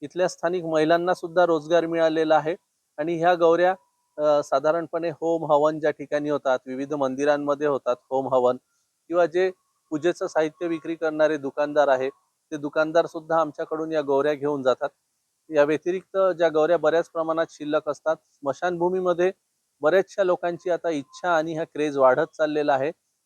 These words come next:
की अवैध वृक्षतोड करून स्मशानात जे लाकडं आणले जातात आणि त्याच्यावर जे, अ, दहन केले जाते, ते न करता संपूर्ण पंचतत्वात विलीन होण्यासाठी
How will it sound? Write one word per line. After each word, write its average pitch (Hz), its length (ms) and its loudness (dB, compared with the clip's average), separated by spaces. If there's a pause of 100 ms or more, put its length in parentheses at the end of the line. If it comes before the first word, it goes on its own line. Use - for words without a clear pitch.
(140)
की 165 80 -8
अवैध 156 360 2
वृक्षतोड 165 600 -4
करून 165 320 -4
स्मशानात 156 680 -2
जे 143 280 -2 (400)
लाकडं 135 340 4
आणले 160 300 2
जातात 143 340 0
आणि 139 180 -6
त्याच्यावर 151 440 -2
जे, 151 200 -6 (960)
अ, 131 180 -6
दहन 135 340 4
केले 151 260 0
जाते, 135 240 0
ते 160 180 -6
न 165 140 -2
करता 151 400 0 (360)
संपूर्ण 196 640 0 (520)
पंचतत्वात 170 680 -2
विलीन 156 300 -4
होण्यासाठी 151 640 -4